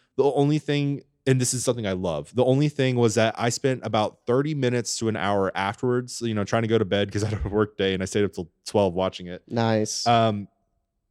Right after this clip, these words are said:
Speaker 1: I spent about thirty minutes to an hour just thinking with the minute details of, like, "Okay, I understand why this happened from a story standpoint, but how did this happen? Like, h-,
Speaker 2: Mm-hmm.
Speaker 1: wh-, what were the physics in this situation?" And, like, uh, and I love that. I love overthinking this type of shit.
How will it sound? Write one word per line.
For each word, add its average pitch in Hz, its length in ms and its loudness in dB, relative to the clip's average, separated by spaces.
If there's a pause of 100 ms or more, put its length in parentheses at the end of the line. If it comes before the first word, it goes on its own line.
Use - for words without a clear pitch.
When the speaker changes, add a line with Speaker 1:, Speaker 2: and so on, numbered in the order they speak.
(340)
Speaker 1:
I 110 60 -4
spent 117 220 6
about 113 200 8
thirty 120 160 8
minutes 135 180 4
to 135 80 6
an 123 60 2
hour 110 300 8
just - 320 -2
thinking 143 180 4
with 143 120 6
the 131 80 12
minute 117 680 2
details 80 680 -6
of, 104 160 -2
like, 104 300 0
"Okay, 104 460 -2 (260)
I 120 100 0
understand 139 380 4
why 143 180 8
this 123 160 0
happened 90 340 -2
from 95 120 -4
a 90 40 -4
story 120 280 0
standpoint, 90 500 -6 (260)
but 85 140 -4
how 127 280 2
did 107 140 -2
this 78 200 -6
happen? 67 320 -12
Like, 139 180 -8
h-, 117 60 -6
Speaker 2:
Mm-hmm. 98 140 -6
Speaker 1:
wh-, 131 200 0
what 135 140 10
were 143 100 10
the 120 100 6
physics 113 480 0
in 104 60 -6
this 98 140 -4
situation?" 98 640 -2
And, 95 80 -2
like, 107 280 0
uh, 139 120 2 (100)
and 143 120 4
I 135 60 8
love 127 320 4
that. 101 140 0
I 113 40 4
love 131 260 8
overthinking 113 640 2
this 101 120 -2
type 95 180 -2
of 92 60 -4
shit. 87 320 -4